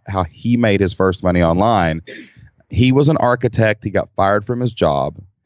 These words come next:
and he made a study guide for other architects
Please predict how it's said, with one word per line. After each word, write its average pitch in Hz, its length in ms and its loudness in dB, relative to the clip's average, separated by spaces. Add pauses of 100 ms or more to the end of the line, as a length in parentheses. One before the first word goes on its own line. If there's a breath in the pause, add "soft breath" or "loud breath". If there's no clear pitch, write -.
(160)
and 90 120 -6
he 107 120 0
made 107 240 2
a 90 80 0
study 143 420 0
guide 85 380 0
for - 220 -8
other 101 320 0
architects 98 800 -4